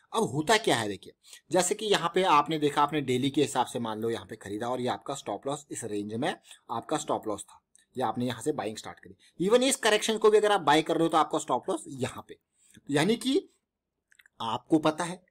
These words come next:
कि आपका रिस्क कितना है। तो रिस्क को समझना इंपॉर्टेंट है, और मैं आपको यही कहूँगा, दिसंबर वाली, अगस्त वाली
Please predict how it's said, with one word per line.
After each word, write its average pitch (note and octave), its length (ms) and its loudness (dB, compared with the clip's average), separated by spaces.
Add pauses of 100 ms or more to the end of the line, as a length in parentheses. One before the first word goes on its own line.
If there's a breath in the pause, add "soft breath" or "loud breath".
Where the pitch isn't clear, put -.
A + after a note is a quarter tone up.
कि E3 80 0
आपका C3 320 0
रिस्क C#3 300 -2
कितना G#2+ 300 -10
है। - 220 -18 (340 soft breath)
तो B2+ 120 -6
रिस्क G3+ 340 6
को G3 200 2
समझना C3 400 -2
इंपॉर्टेंट C#3+ 640 0
है, G3+ 200 -2 (300 soft breath)
और D#3+ 260 4
मैं E3 120 0
आपको D3+ 240 0
यही A#2+ 240 -4
कहूँगा, F#3+ 500 4 (280 loud breath)
दिसंबर G3+ 480 6
वाली, F3 500 6 (120)
अगस्त G#3 340 4
वाली F3+ 420 6